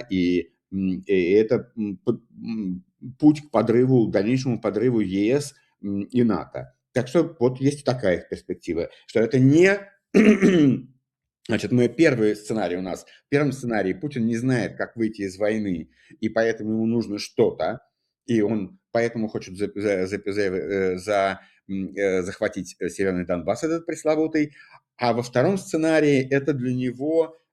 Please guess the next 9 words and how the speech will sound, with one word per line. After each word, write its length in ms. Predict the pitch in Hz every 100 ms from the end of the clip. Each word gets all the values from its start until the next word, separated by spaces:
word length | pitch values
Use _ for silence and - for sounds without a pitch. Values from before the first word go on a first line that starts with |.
| -
лишь, 460 | 123 139 131 - 127
э, 200 | 117 113 -
м, 180 | 131 139 -
инструмент 840 | 151 139 151 143 123 143 165 180 _ _ _
для, 600 | 101 107 120 143 143 131 _ -
м, 320 | 113 113 -
э, 280 | 107 104 101 98 - 107 107
развития 720 | 113 131 131 151 160 127 104
этих, 400 | 98 123 - -